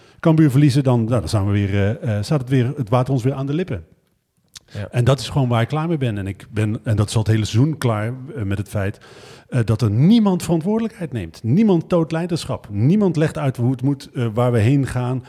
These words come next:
Speaker 1: hoe het beter gaat. Ik moet het allemaal zelf bedenken. Eh, en dat vind ik gewoon heel frustrerend. Ik had gehoopt op een, eh, meer volwassen organisatie met meer kwaliteit. Maar het is gewoon hetzelfde oude nak.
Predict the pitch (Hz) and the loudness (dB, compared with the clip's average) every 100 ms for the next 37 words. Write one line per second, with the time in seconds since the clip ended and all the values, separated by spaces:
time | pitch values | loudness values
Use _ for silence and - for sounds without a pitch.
0 | - 110 107 131 127 - 110 107 - 135 | -2 0 2 2 2 -2 -4 -6 -2 0
1 | 135 156 135 143 123 123 156 107 78 _ | 2 4 4 2 0 -2 -4 -4 -10 _
2 | - - _ _ _ 117 110 110 127 120 | -20 -20 _ _ _ 0 2 2 2 2
3 | 110 113 107 107 107 - 107 - 110 107 | 2 0 2 2 0 0 -4 -4 -8 -8
4 | 90 - 113 107 95 104 - 107 - 95 | -12 -8 -6 -4 0 -2 -2 -6 -4 -4
5 | 92 92 92 98 104 110 104 107 104 113 | -2 -4 -4 -6 -2 -2 0 -2 -2 -2
6 | 98 95 95 95 104 92 98 - 87 95 | -2 -2 -2 -4 -4 -2 -4 -4 -6 -6
7 | 90 - - 101 - 101 98 - 95 101 | -8 -10 -12 -12 -6 -4 -4 -4 -4 -2
8 | 92 95 95 | -4 -2 -4